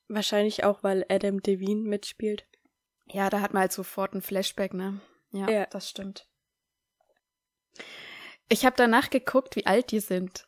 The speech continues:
Speaker 2: oder wie alt sie zu dem, bei dem Filmdreh waren.
Speaker 1: Ah, ja.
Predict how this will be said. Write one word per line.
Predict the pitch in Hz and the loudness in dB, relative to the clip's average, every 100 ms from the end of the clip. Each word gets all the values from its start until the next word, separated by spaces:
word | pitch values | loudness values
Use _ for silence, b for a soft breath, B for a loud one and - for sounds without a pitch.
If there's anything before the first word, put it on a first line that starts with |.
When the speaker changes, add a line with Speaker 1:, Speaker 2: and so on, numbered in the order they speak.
| - | -2
Speaker 2:
oder | 185 175 | -2 -2
wie | - | -2
alt | - 196 | -2 -2
sie | - 185 175 180 _ _ _ _ _ _ _ _ - | -4 -6 -6 -8 _ _ _ _ _ _ _ _ -8
zu | - | -4
dem, | 185 175 180 - - - | -2 -2 -2 -6 -10 -2
bei | 180 | 0
dem | 180 | 0
Filmdreh | - 214 202 190 180 | 0 0 0 -2 -4
waren. | 175 190 202 208 - | -4 -2 -2 -4 -6
Speaker 1:
Ah, | 214 226 | 0 0
ja. | 226 202 | 0 -2